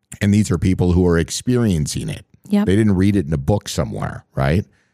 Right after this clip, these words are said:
Speaker 1: This is life experience
Speaker 2: Yep.
Speaker 1: being shared. And it's not just us. It's,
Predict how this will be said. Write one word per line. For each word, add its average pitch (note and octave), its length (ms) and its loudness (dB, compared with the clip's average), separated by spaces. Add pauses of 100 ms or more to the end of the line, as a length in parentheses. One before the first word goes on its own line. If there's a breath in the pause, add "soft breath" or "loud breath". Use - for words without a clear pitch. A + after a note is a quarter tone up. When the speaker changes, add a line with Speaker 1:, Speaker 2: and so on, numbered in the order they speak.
(160)
Speaker 1:
This G#2+ 180 0
is G#2+ 300 -6
life F2+ 400 0
experience - 840 -4
Speaker 2:
Yep. G3+ 160 -2 (140)
Speaker 1:
being D#2 280 2
shared. C#2+ 640 -2 (280 soft breath)
And D#2+ 80 0
it's D2 120 -6
not G2+ 200 -2
just F#2 260 0
us. F#2 360 -2 (120)
It's, - 320 -8